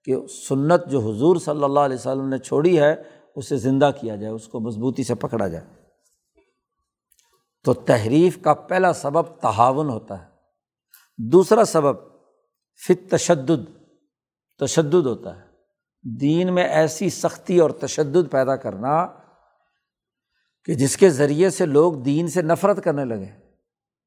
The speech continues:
جو دین میں نہیں ہے، اپنی طرف سے اسے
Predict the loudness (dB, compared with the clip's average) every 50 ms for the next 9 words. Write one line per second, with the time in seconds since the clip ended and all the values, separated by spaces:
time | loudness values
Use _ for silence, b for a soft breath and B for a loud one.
0 | _ _ _ _ _ _ _ -10 2 6 6 6 6 6 2 2 2 2 2 0
1 | 2 2 2 2 2 2 2 2 2 2 0 0 0 -4 -2 0 2 2 2 2
2 | 0 -2 -4 -2 -2 -4 -6